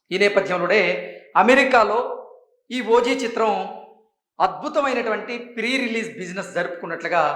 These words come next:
కొన్ని వార్తలు వస్తూ ఉన్నాయి. దాంతోపాటుగా పవర్ స్టార్ పవన్ కళ్యాణ్ వీరాభిమాని ఒకతను ఒక టికెట్ని ఐదు లక్షల రూపాయలు వెచ్చించి కొన్నట్లుగా కొన్ని వార్తలు వస్తున్నటువంటి నేపథ్యంలో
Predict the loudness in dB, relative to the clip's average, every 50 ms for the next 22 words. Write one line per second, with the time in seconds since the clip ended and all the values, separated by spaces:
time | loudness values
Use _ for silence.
0 | -4 -10 -14 -16 -8 -8 -6 -4 0 2 2 2 2 -2 -4 -6 -6 -6 -8 -10
1 | -10 -10 -12 -14 -16 -20 -20 _ _ _ _ 0 0 2 2 0 0 0 -2 0
2 | -2 0 0 0 0 -2 -4 -8 -12 -16 -18 -20 _ _ _ _ _ _ _ _
3 | _ _ _ _ _ 2 4 4 4 4 4 4 4 4 4 2 0 0 0 0
4 | 0 0 2 2 2 2 0 -2 -4 -6 -4 0 4 4 4 4 2 0 -4 -4
5 | -6 -6 -8 -12 -14 -18 -20 -20 _ _ _ _ _ _ _ -12 -6 -6 -4 -4
6 | -2 -2 -2 -4 -4 -6 -8 -12 -14 -16 -20 -20 _ _ _ _ _ _ _ _
7 | _ _ _ _ _ _ -12 -2 -2 -2 0 0 -4 -6 -4 -4 -4 -4 -4 -6
8 | -8 -8 -8 -12 -16 -20 -20 -20 -20 _ _ _ _ -4 -2 -2 0 0 0 0
9 | 0 0 0 -4 -4 -4 -4 -2 -2 -2 0 0 -2 -4 -4 -6 -8 -10 -8 -6
10 | -6 -6 -6 -8 -10 -12 -16 -20 -20 _ _ -4 -4 0 0 0 0 0 0 0
11 | 0 0 0 -4 -2 0 2 2 2 2 -2 -4 -6 -8 -8 -8 -8 -6 -6 -6
12 | -6 -6 -6 -6 -6 -8 -8 -4 2 4 4